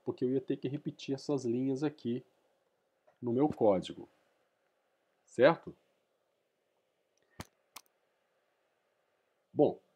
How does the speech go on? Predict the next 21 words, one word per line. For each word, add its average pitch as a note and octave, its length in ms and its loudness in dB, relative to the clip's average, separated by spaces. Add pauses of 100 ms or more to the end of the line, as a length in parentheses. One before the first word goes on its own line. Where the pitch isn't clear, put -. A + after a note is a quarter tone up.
(1700)
eu C#3+ 80 2
espero D3+ 260 0
que D3+ 60 -8
você C3+ 200 0
tenha G#2+ 480 -2 (220)
entendido A2 640 -2
aí, B2 260 2 (1300)
é, G2 460 -2
o A#2 80 0
uso A2+ 220 2
do, F#2 180 0
do, F2 360 -4 (680)
dos F#2+ 300 -2
métodos, A2 380 2
a G2 100 -6
vantagem A2+ 320 -2
de F#2 100 -6
métodos F#2+ 440 -2
estáticos. - 720 -4 (840)
Ok? F#2 260 -2
Não, A#2+ 220 -2